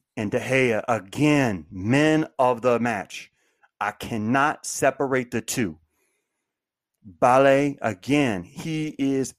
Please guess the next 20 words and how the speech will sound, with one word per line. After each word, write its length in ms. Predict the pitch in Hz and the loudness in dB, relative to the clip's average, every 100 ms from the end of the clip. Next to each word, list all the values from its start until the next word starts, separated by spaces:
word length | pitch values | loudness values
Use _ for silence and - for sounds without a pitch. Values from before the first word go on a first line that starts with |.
| 120 | 0
a 340 | 120 120 113 _ _ _ _ _ _ - | 2 0 -4 _ _ _ _ _ _ 2
fast, 580 | 123 120 120 - - - - | 4 4 4 0 -10 -18 -20
quick, 460 | - 127 123 - _ _ | -4 0 0 -2 _ _
pacey 720 | - 156 139 - 139 135 127 - - | -6 -2 -2 -4 -2 -2 -2 -6 -16
center 380 | - 127 104 | -4 -4 -2
back, 280 | 101 90 - _ _ _ - | -2 -4 -6 _ _ _ -8
and 160 | 104 | -2
he 500 | 107 135 131 131 123 - _ | 4 6 6 4 0 -6 _
made 560 | 98 107 117 117 113 - - | -6 -2 0 0 -2 -6 -2
the 120 | 107 | -2
plays. 640 | - 120 104 85 55 - _ _ _ _ _ _ _ | 2 2 2 -2 -10 -20 _ _ _ _ _ _ _
He 360 | 135 143 143 | 0 4 4
was 220 | 127 113 - | 2 -4 0
all 320 | 123 123 123 | 2 4 4
over. 500 | 127 131 127 131 127 - | 4 4 4 4 2 -6
He 160 | 131 | -6
was 200 | 98 98 | -4 -6
reckless 680 | 90 90 170 - 240 - - - _ _ _ _ _ _ _ _ _ _ _ _ _ _ _ _ - | -12 0 0 2 -2 -2 -8 -18 _ _ _ _ _ _ _ _ _ _ _ _ _ _ _ _ 0
at 140 | 117 | 2
times 540 | - 117 107 156 - | 4 4 6 4 0